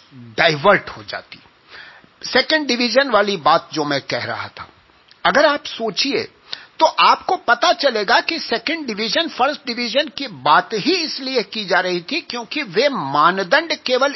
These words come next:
इस बात के थे कि आपका ज्ञान कितना है। तो यानी कि केवल अपने सोचने के तरीके से ही मैं उस जेल से बाहर आ गया,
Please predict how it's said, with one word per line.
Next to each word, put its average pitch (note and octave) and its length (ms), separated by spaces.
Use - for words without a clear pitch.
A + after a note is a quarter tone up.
इस B3+ 200
बात G#3 280
के F3 160
थे F3+ 200
कि C#4+ 160
आपका G3+ 400
ज्ञान G3 500
कितना D3 380
है। A2+ 100
तो G4+ 60
यानी A#3+ 360
कि F4 160
केवल B3 560
अपने B3+ 480
सोचने A#3+ 680
के D4 200
तरीके A#3+ 640
से - 220
ही G#3+ 260
मैं C4+ 200
उस C4+ 220
जेल B3 300
से C#4+ 140
बाहर G3+ 320
आ A2 80
गया, - 260